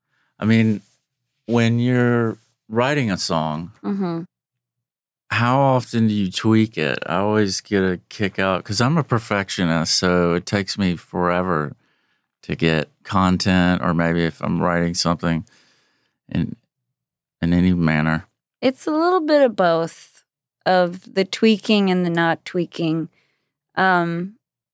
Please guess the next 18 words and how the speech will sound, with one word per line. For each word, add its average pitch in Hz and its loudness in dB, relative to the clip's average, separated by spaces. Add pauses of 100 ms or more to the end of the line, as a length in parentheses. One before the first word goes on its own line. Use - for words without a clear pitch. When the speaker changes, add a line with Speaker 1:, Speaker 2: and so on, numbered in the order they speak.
(440)
Speaker 2:
I 196 0
mean, 214 4
with 202 2
Apple 190 0
Tree, 226 0
I 196 4
did 185 -2
tweak 185 -4
it. 170 -2
I - -8
wanted 180 -2
it 156 -6
to - -18
be 170 -6
a 170 -6
major 170 -6
to 160 -8
minor 165 -6